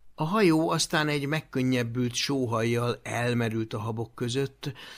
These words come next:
és tíz másodperc alatt a tengerfenékre süllyedt. Az egyik percben hablaty még odvasfogú hígvelej nem túl kellemes szorításában vergődött,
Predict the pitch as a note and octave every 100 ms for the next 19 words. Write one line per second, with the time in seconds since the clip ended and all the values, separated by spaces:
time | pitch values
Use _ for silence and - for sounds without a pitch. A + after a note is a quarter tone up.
0 | - D#3 D3 - - B3 B3 A#3 F3 G3
1 | F#3+ F3 F3 E3 D3+ C3 - - B2 A#2+
2 | A#2+ A#2 B2+ B2+ B2 A#2+ A2 G2 F2+ -
3 | - - G2 C2 - - - - - _
4 | _ _ - - - - - B2+ D#3 G3
5 | C3 D#3+ D3 C3+ B2 G#2 D3+ B2 A#2+ C3
6 | C#3+ D3 C3 - F3 C#3+ A2 A2 - B2
7 | A#2+ A#2 G#2+ D#3 D#3+ A#2+ B2 A#2+ C3+ C#3
8 | - - B2+ - D#3 - E3 D3+ - E3
9 | D#3 C3 B2+ - E3 D3+ B2 A#2+ A#2+ B2
10 | A#2+ B2 B2+ D3+ C3 A2+ A#2+ A#2+ D3+ -
11 | E3